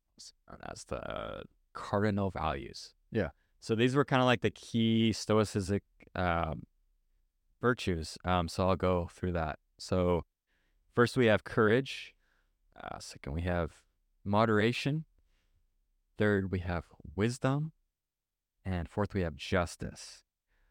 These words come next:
Speaker 1: And so this was kinda, like, the main structure of this philosophy. So do you wanna kinda
Speaker 2: Yeah.
Speaker 1: dive into that?
Speaker 2: Sure, yeah. So you said first was courage. So that's, like, having the ability to hold your virtues and values in the face of adversity. So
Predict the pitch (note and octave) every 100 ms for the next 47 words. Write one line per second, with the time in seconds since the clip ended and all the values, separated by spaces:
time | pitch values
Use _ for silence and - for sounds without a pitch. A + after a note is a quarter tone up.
0 | _ _ _ _ F#2+ F#2 F2+ G2+ F#2+ C3
1 | - D3 - A#2 A2 G#2+ G#2 - G2 F#2
2 | G2 G#2 G#2+ A2 G#2+ G2 - - - G#2
3 | F2+ - F#2 F2+ F2+ F2 _ _ _ _
4 | _ _ _ G#2+ G#2 F#2+ F2+ - F2 E2+
5 | E2 F2 - E2+ E2+ - F2+ F#2 F2+ F2
6 | F2 - - C#3 D#2+ - F#2 F2+ F#2+ E2+
7 | F2+ - _ - - C#3 G#2 G2+ F2+ -
8 | A2 A2 B2 G#2 - A2+ - - - A2
9 | G2 - A2+ A#2+ B2+ A#2 A#2 G#2+ G#2+ F2
10 | G#2 G#2+ G2 F#2+ E2+ G2 F2 F#2+ F#2 F2+
11 | G2 G2+ - G2+ G2+ G2 F#2 F2+ F2+ G#2
12 | F#2 - F#2+ - F#2+ F2 E2 D2+ D2+ D#2+
13 | E2 - E2+ F#2+ E2+